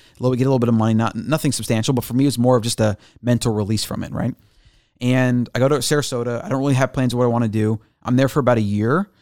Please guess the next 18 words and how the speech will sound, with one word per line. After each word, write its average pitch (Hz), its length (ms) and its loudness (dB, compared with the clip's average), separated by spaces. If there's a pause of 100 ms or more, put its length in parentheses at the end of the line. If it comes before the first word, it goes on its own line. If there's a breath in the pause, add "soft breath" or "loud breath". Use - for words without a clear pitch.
(280)
and, 120 340 2
or 127 80 0
maybe 147 200 2
even 151 120 -4
six - 280 -6
months. 110 340 -2 (240 soft breath)
And 120 120 -2
then 131 100 2
I 135 40 2
realize 123 640 0 (500)
I 120 100 -2
just 120 120 -2
have 135 80 -4
to 120 60 -6
get 117 80 2
out 107 80 0
of 101 60 -8
Florida. - 340 -10